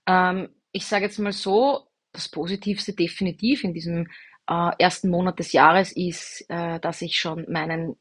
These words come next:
neuen Dienstvertrag unterschrieben habe und ich freue mich wie ein kleines Kind vom Eisgeschäft. So sehr freue ich mich. Nein, mehr. Ein kleines Kind bei Mackie. Das ist realistischer für zweitausendvierundzwanzig. Und ja,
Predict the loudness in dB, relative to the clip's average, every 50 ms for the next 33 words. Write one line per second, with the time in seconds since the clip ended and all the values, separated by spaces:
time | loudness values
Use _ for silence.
0 | _ _ -2 0 0 2 0 2 2 2 0 0 -2 -6 -2 4 4 4 4 4
1 | 0 -4 -2 0 0 0 0 0 -2 0 0 0 4 6 6 6 6 6 4 4
2 | 4 2 0 -2 -4 -6 -8 -2 2 6 6 6 6 4 0 -6 -10 -10 -8 -4
3 | -2 0 0 0 -2 -4 -6 -6 -6 -6 -6 -4 -2 -2 -2 -2 -4 -6 -8 -12
4 | -14 -2 4 6 6 6 6 4 0 -2 -10 -12 -12 -8 -6 -4 -4 -4 -4 -6
5 | -8 -10 -12 -12 -12 -14 -16 -18 -20 -20 -14 _ 4 6 6 6 4 0 -2 -2
6 | -2 0 -2 -2 -4 -8 -12 -14 -16 -16 -18 -20 _ _ _ -6 -4 -2 -2 -2
7 | -4 -4 -8 -10 -10 -10 -12 -14 -14 -14 -4 2 4 6 6 6 4 2 2 0
8 | -2 -4 -4 -4 0 0 0 0 0 -2 -2 -4 -4 -2 -2 -2 -2 -2 -4 -4
9 | -4 -6 -6 -6 -8 -12 -12 -12 -10 -6 -4 -2 0 0 -2 -2 -2 -4 0 0
10 | 0 0 0 -2 0 0 2 2 2 0 -2 -4 -4 -2 -2 -2 -2 0 -2 -2
11 | -2 -2 -4 -6 -6 -6 _ _ _ _ _ _ _ -18 -18 -18 -20 _ _ _
12 | _ _ _ 6 8 8 8 8 6 4 2 0 -4 -10 -12 -10 -6 2 6 6
13 | 6 6 4 0